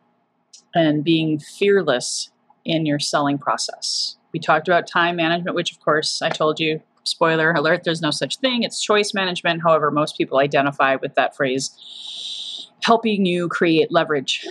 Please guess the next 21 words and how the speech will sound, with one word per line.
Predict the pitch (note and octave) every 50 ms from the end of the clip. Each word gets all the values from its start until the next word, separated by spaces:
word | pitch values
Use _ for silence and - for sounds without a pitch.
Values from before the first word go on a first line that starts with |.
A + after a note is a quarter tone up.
| - - - - - - - - - _ -
balance, | D#3 D3 D3+ C#3+ B2 - - - - - - - - - - _ _ _
focus | _ - - - - - - - F#3 F3+ - - - C#3 B2+ - - - - -
with | F3+ E3
the | - - -
eighty | E3 E3 D3+ D#3 D#3
twenty | - - E3 D3+ D3+ D3
rule, | C#3 C#3 C#3 C3+ C3 C3 C3+ C#3 - _ _ _ _ _ _ -
the | D#3+
daily | D3+ - D#3+ D#3 D3 D3
compass, | D3 - - E3 D#3+ D#3 D#3+ D3 C#3+ - - - - - - - _ _ _ _ _
the | - D#3
lead | D#3 D#3+ D#3 D3
tracking | - - D#3+ D3+ D3 D3 - C#3+ C#3+
sheet. | C#3+ - - C#3+ C#3+ D3 - _ - - - - - - _ _ _ _ _ _ _ _ _
Then | G3+ G#3 G#3
we | A3 G#3+
talked | - A#3 F#3+ F#3+ G3 -
about | G3+ F3+ E3+ - -
online | E3 F3+ F#3 F#3 F#3 F#3
lead | F3+ F3 F3+ F3+
generation, | F#3 E3 E3 D#3+ E3 - - D3 D3